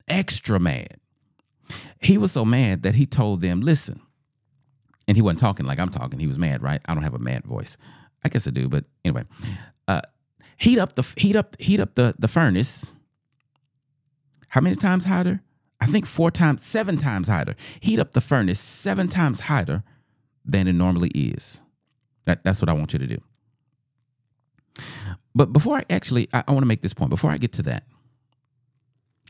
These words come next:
like, can I ma-, I wanna talk, like, for sixty seconds, hundred twenty at the most,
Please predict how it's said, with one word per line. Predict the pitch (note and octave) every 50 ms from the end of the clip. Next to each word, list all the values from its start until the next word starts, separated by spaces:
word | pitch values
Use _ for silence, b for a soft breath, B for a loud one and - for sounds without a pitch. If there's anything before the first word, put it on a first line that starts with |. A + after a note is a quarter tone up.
| -
like, | - A#2+ D3+ -
can | F#3+ G3
I |
ma-, | G#3 G3 - - - -
I | - E3
wanna | E3+ D#3
talk, | - - D#3 B2 - - _
like, | - G2 E2 C#2+ - _ b b b b b
for | - - G2+ D#2+ C#2+ C2 B1+ A#1+ - _ _ _ _ _ _ _ _ _ _ _ -
sixty | - D#3+ D#3 - - C3
seconds, | - - - - - - - - - - _ _ _ _ _ _ _ _ _ _ _ _ _ _ _ _ _ _ _ _ _
hundred | - B2 C3 B2+ A#2 F#2+
twenty | B2+ B2 F2 E2
at | D#2+ -
the | D2+
most, | C2 G1+ - - - -